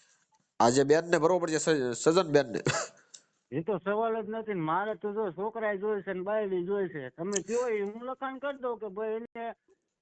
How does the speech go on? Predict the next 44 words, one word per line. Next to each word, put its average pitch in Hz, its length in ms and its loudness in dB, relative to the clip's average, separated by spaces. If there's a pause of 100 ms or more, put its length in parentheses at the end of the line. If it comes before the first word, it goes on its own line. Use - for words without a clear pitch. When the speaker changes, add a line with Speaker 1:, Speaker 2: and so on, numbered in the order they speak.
(100)
Speaker 2:
તમે 233 200 0 (360)
માણા 185 340 0
કોઈ 226 220 0
આજીવનનું 262 560 -2
લખાણ 254 300 -4
ન 254 200 -6
દે, 233 80 -2
હું 233 160 -2
આજીવનનું 240 580 -4
લખાણ 233 320 -10
દઈ 214 140 -4
દઉં 196 160 -4
કે 165 120 -14
આપણે 196 300 -4
એનો 202 160 -6
કોઈ 233 220 -4
દી 247 120 -8
કાંઈ 202 240 -6
નથી 165 160 -10
કહેવાનું 131 300 -8
થતું. 120 300 -14
જે 180 200 -4
થઈ - 180 0
ગયું 226 260 6
એ 226 60 4
Speaker 1:
સજનબેન, 226 160 10
Speaker 2:
થઈ 220 100 -6
ગયું, 202 200 -6
એની 262 220 -4
ભૂલ 226 260 -6
હોય 233 140 -4
કે 208 60 -14
મારી 240 200 -2
Speaker 1:
તમે 165 80 6
Speaker 2:
ભૂલ 214 160 4
હોય, 202 100 8
Speaker 1:
હજી 220 100 4
Speaker 2:
હું 202 100 2
Speaker 1:
પાંચ 208 220 4
Speaker 2:
બધું 214 80 -4
Speaker 1:
દિવસ 220 200 6
સુધી 202 220 2
વિચારી 208 400 4
લ્યો. 190 180 8